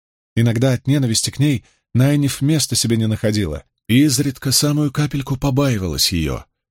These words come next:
Теперь Найниф могла в этом признаться, пусть только себе. Однако она уважала Суан, и ещё ей представлялось, что Суан будет править вечно.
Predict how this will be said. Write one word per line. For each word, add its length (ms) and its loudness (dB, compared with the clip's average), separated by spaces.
Теперь 460 0
Найниф 440 0
могла 300 0
в 60 0
этом 180 -2
признаться, 500 -2
пусть 300 -2
только 240 -4
себе. 380 -2
Однако 480 0
она 320 0
уважала 600 0
Суан, 500 0
и 60 2
ещё 380 2
ей 120 2
представлялось, 680 0
что 220 -2
Суан 460 0
будет 240 -2
править 380 0
вечно. 420 -2